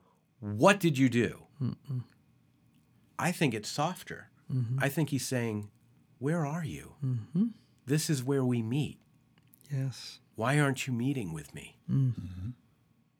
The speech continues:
Speaker 1: And I think that that's exactly how God responds to our shame. Like, we try to run away from God 'cause we don't want him to see who we have become.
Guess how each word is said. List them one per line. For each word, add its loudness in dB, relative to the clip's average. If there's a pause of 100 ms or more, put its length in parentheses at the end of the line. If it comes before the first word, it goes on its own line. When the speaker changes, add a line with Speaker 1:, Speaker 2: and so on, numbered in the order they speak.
(1000)
Speaker 1:
And -4
I 0
think -2
that -4
that's -2
exactly -4
how -6
God -4
responds -6
to -6
our -2
shame. -12 (640)
Like, -4
we 0
try -2
to -6
run -4
away -6
from -10
God -14 (960)
'cause -6
we 0
don't -2
want -4
him -4
to -8
see -2
who -4
we -4
have -4
become. -10